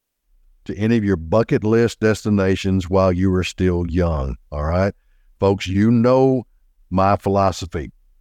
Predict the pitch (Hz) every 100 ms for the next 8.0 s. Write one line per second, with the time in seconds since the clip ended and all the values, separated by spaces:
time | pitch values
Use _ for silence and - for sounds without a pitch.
0 | - 92 90 98 107 98 92 - - 127
1 | 143 143 143 131 - 123 110 92 73 -
2 | _ _ _ _ _ _ 85 101 98 92
3 | 101 120 - 127 131 101 117 113 110 113
4 | 107 _ _ _ _ _ _ 95 127 147
5 | 156 151 143 131 143 139 127 104 113 113
6 | 113 95 87 95 90 - 90 87 110 131
7 | 120 104 110 107 107 - 107 90 82